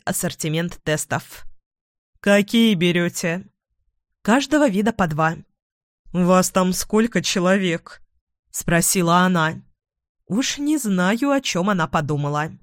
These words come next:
Может, о том, что у нас вечеринка со своеобразными конкурсами. Или что у местных проституток проверка залётов. «А вас это не касается», —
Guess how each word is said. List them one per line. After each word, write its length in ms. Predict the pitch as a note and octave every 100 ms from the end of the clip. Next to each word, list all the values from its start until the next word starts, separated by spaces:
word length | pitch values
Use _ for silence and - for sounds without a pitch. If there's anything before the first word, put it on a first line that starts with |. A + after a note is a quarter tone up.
| _ _ _ _ -
Может, 340 | A#3 E4 -
о 60 | G#3
том, 180 | C#4 C4+
что 220 | - F3
у 40 |
нас 240 | F#3 B3+ F#3
вечеринка 640 | A#3 - F3+ G3+ A#3 G#3+
со 140 | - G3+
своеобразными 800 | F#3+ G3+ G3 F#3+ G3+ G3+ F#3+
конкурсами. 840 | G#3 G3+ G3 F#3 - F#3+ F3+ F#3 - _ _ _ -
Или 220 | A3 G#3
что 260 | G#3+ - G3+
у 60 | G3+
местных 400 | G#3+ G3 F#3+ -
проституток 680 | G3 - G#3 E4+ F#3 - -
проверка 480 | F#3 E3+ C4 - A#3
залётов. 680 | G#3 D#3+ D3+ - - - - - _ _ _ _ _ _ _ _
«А 140 | F3+ F#3
вас 280 | A#3+ D4 F3
это 180 | C#3+
не 200 | E3+ A3
касается», — 880 | C4+ C#4 - E3 D3 C#3+ - E3 E3